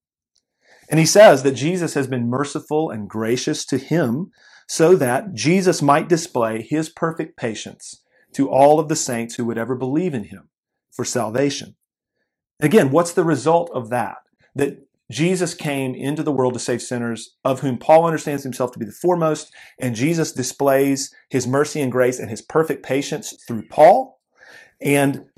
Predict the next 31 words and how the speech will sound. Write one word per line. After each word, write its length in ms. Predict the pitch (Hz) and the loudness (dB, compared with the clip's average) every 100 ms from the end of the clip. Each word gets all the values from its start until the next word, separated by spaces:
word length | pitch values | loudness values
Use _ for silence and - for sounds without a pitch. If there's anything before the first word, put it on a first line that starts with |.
| _ | _
the 100 | 127 | -2
saints 400 | - 170 175 190 | 0 2 2 0
can 180 | - 131 | -2 2
look 200 | 151 165 | 2 2
at 120 | 151 | 0
that 240 | 143 151 | 2 2
and 180 | 135 123 | 0 -4
know 240 | 123 135 165 | 0 2 2
that 160 | 113 | 0
Jesus 420 | 95 131 160 160 | -2 -4 -2 -4
will 100 | 131 | -4
be 100 | 120 | -6
patient 480 | 113 - 139 139 113 | -6 -2 -2 -2 -6
and 100 | 120 | -4
merciful 380 | 117 135 139 135 | -4 -4 -6 -8
and 100 | 113 | -4
gracious 340 | 123 127 127 | -2 -2 -4
with 120 | 117 113 | -8 -8
them 160 | 113 | -8
too. 260 | 107 139 190 | -6 -4 -4
What's 200 | 185 - | -6 -6
the 100 | 196 | -2
result 400 | 202 165 202 208 | -2 2 0 0
of 100 | 95 | -8
that? 240 | 87 - _ _ _ _ | -12 -14 _ _ _ _
First 180 | 143 139 | -2 0
Timothy 260 | 151 143 | -2 2
one 220 | 139 139 143 | 2 2 2
seventeen, 640 | 156 151 139 165 147 101 | 2 2 0 -4 -4 -6
it's 180 | - - | -12 -16
praise. 760 | - 170 160 131 95 - - | -8 -2 0 -2 -6 -12 -16